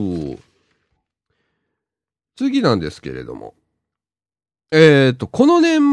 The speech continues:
末年始の市の業務の、おー、ご、うん、うん、うん、年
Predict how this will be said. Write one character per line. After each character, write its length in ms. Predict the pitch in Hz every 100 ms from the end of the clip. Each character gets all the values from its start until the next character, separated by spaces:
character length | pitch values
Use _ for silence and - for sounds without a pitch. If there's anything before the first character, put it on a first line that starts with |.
| 285
末 140 | 262
年 220 | 247 240 202
始 180 | -
の 140 | 107 92
市 180 | - 302
の 160 | 302
業 300 | 151 208 220
務 120 | 175
の、 1120 | 185 220 202 127 135 131 127 123 117 110 107
お 100 | 101
ー、 100 | 113 120
ご、 260 | 165 214 -
う 60 |
ん、 100 | 104 107 120 95
う 40 |
ん、 320 | 85 113 254 214 131
う 20 | 139
ん、 40 |
年 160 | 147